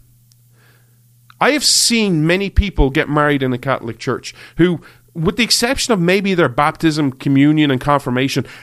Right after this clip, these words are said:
very rarely, s-, if at all, step foot in a Catholic church. Which is the answer to this? If you are a religious person, whether you're Jewish, whether you're Muslim, whether you're Catholic or Protestant,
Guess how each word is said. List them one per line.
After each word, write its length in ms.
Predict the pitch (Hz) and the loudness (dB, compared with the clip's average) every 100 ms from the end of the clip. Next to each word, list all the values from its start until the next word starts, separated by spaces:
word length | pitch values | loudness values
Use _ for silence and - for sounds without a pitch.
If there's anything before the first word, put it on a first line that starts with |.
| - | -14
very 460 | 123 113 180 202 | -14 -2 0 2
rarely, 320 | 190 175 175 151 | 2 4 4 2
s-, 240 | - - | -2 -2
if 180 | 190 185 - | 0 0 2
at 140 | 196 | 2
all, 280 | 165 160 120 | 6 4 4
step 280 | - - 147 | 0 0 0
foot 400 | - 180 131 - | 0 0 0 -4
in 80 | 143 | -4
a 40 | 131 | -2
Catholic 380 | 151 135 123 | -2 -2 -4
church. 500 | - 135 104 - - - _ _ _ _ _ _ _ _ _ _ _ _ _ _ _ _ | -4 -4 -4 -8 -14 -18 _ _ _ _ _ _ _ _ _ _ _ _ _ _ _ _
Which 220 | - 240 381 | 0 2 2
is 140 | 381 | 0
the 160 | 311 208 | 2 4
answer 320 | 190 170 156 | 0 -2 -4
to 140 | 139 | -2
this? 200 | 135 - | -2 -2
If 140 | 156 208 | -2 0
you 160 | 262 | 2
are 160 | 254 196 | 4 4
a 80 | 160 | 2
religious 460 | 139 135 147 147 | 2 0 -2 -6
person, 420 | - 135 113 - - _ _ _ _ _ _ _ | -4 -4 -4 -10 -16 _ _ _ _ _ _ _
whether 180 | 139 135 | 0 0
you're 140 | 117 | -2
Jewish, 580 | 107 - 180 190 185 - | -4 -2 2 2 2 0
whether 160 | 147 123 | -2 -2
you're 160 | 113 | -2
Muslim, 500 | - 156 180 185 165 | -2 -2 0 -2 -2
whether 160 | 131 123 | -2 -2
you're 140 | 113 | -2
Catholic 520 | - 160 170 - 175 | -4 -6 -6 -4 -4
or 60 | 131 | -4
Protestant, 500 | 127 147 143 139 127 | -2 0 0 -2 -8